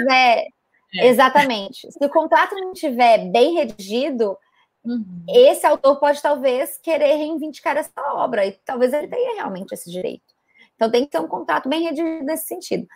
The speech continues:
Speaker 1: O mercado editorial também, ele é bem organizado juridicamente.
Speaker 2: É.
Speaker 1: Ele também
Speaker 2: E
Speaker 1: tem algu-,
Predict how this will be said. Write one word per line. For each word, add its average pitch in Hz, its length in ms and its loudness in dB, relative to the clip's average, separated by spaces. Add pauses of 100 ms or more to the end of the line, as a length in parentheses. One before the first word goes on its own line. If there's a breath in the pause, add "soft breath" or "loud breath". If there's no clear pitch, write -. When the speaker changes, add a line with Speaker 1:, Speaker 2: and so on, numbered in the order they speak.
(360 soft breath)
Speaker 1:
O 233 100 4
mercado 302 400 6
editorial 285 500 4
também, 269 380 4
ele 269 120 4
é 262 60 2
bem 254 840 2 (640)
organizado 196 680 2
juridicamente. 180 1300 -2 (420)
Speaker 2:
É. 185 300 -2 (180)
Speaker 1:
Ele 226 160 6
também 247 320 4
Speaker 2:
E 294 60 2
Speaker 1:
tem 233 380 2
algu-, 214 420 0